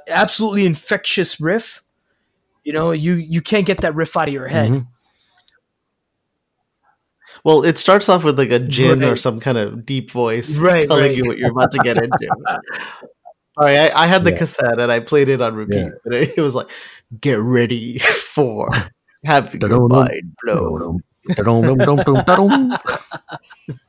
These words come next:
Speaker 2: <laughs>
Speaker 3: Sorry. <laughs> This is when
Speaker 1: Yeah.
Speaker 3: you really listen to something so long, it just, like, you know, it's like,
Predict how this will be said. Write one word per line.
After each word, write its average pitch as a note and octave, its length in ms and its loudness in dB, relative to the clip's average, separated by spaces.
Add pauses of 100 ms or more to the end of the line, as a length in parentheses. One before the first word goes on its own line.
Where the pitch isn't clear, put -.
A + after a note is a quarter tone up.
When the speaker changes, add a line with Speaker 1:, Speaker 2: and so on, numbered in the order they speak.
(520)
Speaker 2:
<laughs> - 1200 -10 (800)
Speaker 3:
Sorry. C3 240 0
<laughs> F#3 120 4
This G#3 120 6
is A#3 100 2 (100)
when F3+ 140 6
Speaker 1:
Yeah. F#3+ 240 4
Speaker 3:
you A#2 60 -8
really D#3 240 2
listen C#3+ 300 -2
to C#3 60 -2
something B2+ 340 -4
so D3+ 220 0
long, B2 260 2
it A2 100 -6
just, B2 160 -10
like, G#2+ 240 -6
you B2+ 80 -8
know, G#2+ 140 -10 (420)
it's - 160 -18
like, D3 100 4